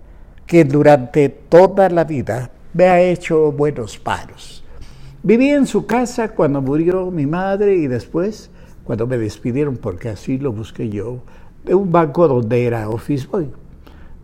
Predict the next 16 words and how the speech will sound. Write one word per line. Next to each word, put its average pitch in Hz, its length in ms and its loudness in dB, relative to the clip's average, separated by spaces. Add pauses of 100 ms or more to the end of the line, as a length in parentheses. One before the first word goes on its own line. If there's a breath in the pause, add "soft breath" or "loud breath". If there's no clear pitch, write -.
(120)
Pero 214 180 8
eso, 208 600 2 (960)
de 160 120 -2
lo 156 100 2
que 170 140 -2
me 180 100 -2
ha 196 40 4
ayudado, 185 500 2
es 180 160 0
otra 175 260 2
historia 170 640 -2
que 156 100 -4
les 131 200 -4
contaré 143 480 -4
algún 170 320 -6
día, 233 280 0